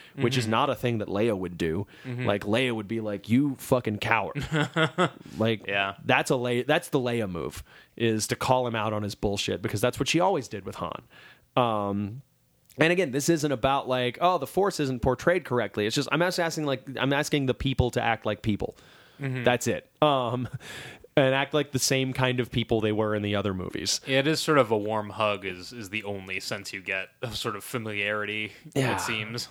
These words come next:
Speaker 2: <laughs>
Speaker 1: It's, it's a big problem. But they, uh, so they, they, they find out about Starkiller Base, and they're like, "This is, like, five Death Stars, you guys."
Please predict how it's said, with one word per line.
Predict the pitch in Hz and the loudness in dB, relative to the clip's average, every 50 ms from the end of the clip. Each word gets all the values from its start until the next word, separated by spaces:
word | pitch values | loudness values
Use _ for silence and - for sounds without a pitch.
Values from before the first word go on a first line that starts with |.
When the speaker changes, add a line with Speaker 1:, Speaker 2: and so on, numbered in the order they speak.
| 185 190 | -8 -8
Speaker 2:
<laughs> | 139 - | -4 -4
Speaker 1:
It's, | 127 123 - - - | -4 -2 -2 -2 -2
it's | - - - | -2 -2 -2
a | 143 | -2
big | 131 175 165 127 | 0 -2 -2 -2
problem. | - - 143 147 131 98 92 92 101 107 | -2 -2 0 0 0 -2 -4 -8 -6 -4
But | - 120 120 | -4 -2 0
they, | 131 131 127 131 131 | 0 0 2 2 0
uh, | 127 127 123 120 117 113 110 107 - - - - - - - - | 0 0 0 0 0 -2 -2 -4 -8 -16 -20 -20 -20 -16 -8 -2
so | - 151 147 | 2 4 4
they, | 170 190 190 | 4 4 2
they, | - 139 151 156 160 160 151 | 0 0 0 0 0 0 0
they | 156 160 151 | 0 0 0
find | - - 147 143 135 | 0 0 0 2 2
out | 131 127 127 127 | 2 2 2 2
about | 123 127 120 - | 0 -2 -2 -2
Starkiller | - - 120 117 117 - 120 110 107 101 | 0 0 0 0 0 0 0 0 0 2
Base, | 110 104 104 107 - - | 2 0 0 0 0 0
and | 113 | 0
they're | 113 113 | 2 2
like, | 113 110 104 101 123 | 2 0 0 2 4
"This | 175 196 185 - | 4 4 2 -2
is, | 143 120 101 113 | -4 -4 -2 -2
like, | 120 117 107 - | -2 -2 -2 -4
five | - - - - 165 151 151 151 147 131 107 101 | -6 -2 2 2 4 4 2 0 -2 -2 -2 0
Death | 135 127 110 - | 0 0 0 -2
Stars, | - - - 127 107 101 95 95 - - | -4 -2 0 0 0 0 -2 -2 -2 0
you | 113 110 | -2 0
guys." | 101 120 107 104 104 101 104 104 104 - | 0 0 0 0 0 0 0 0 -2 -4